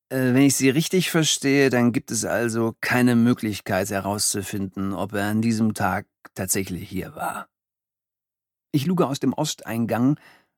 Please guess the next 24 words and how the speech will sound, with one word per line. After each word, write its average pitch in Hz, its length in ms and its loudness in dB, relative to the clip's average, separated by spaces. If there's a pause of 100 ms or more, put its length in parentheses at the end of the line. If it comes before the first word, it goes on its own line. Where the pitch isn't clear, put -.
(140)
und 135 340 4 (300)
sehe 143 240 4
zwei 131 240 2
Männer, 123 500 4
die 120 160 -4
an 131 80 2
der 120 120 2
Brüstung 127 520 0
unseres 113 320 -2
Geheges 104 480 -4
stehen. - 460 -12 (640)
Der 135 100 4
eine 135 160 4
hat 127 80 -2
einen 131 180 4
Drei-Tage-Bart 117 960 -2
und 120 240 -4
wirkt 139 300 -6
etwas - 800 -6
schmuddelig. 90 760 -4 (480)
Er 147 80 -2
trägt 190 240 0
eine 165 140 6
Sonnenbrille 156 500 6